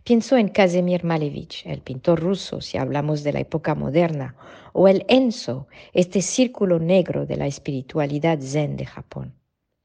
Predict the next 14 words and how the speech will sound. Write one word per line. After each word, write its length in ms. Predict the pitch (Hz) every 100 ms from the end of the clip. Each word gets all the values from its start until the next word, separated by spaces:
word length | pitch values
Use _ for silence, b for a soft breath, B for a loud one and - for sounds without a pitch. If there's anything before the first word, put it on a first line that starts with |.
| _ - B B
Y 80 | -
finalmente, 760 | 190 277 285 214 196 190 269 247 B B B
la 200 | 185 180
cuarta 340 | 254 302 -
definición 640 | 196 151 - 151 - 180 160
del 140 | 143
arte 180 | 151 190
abstracto 600 | 156 - 147 135 - 165
es 140 | 175 170
simplemente 640 | 247 233 202 175 170 202
no 240 | 165 165
buscar 400 | 165 151 - 151
representar 840 | 143 - 131 - 135 131 143 143 _ _ _
algo. 340 | - - -